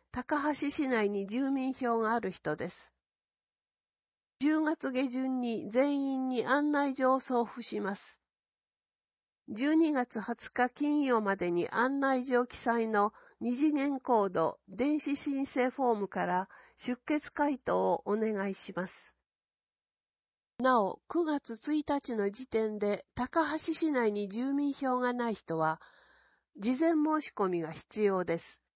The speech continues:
十二月二十日金曜までに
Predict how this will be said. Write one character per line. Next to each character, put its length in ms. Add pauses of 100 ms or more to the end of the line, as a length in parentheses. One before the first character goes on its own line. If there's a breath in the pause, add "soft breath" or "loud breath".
(840)
十 220
二 160
月 300
二 160
十 140
日 180
金 320
曜 200
ま 160
で 200
に 260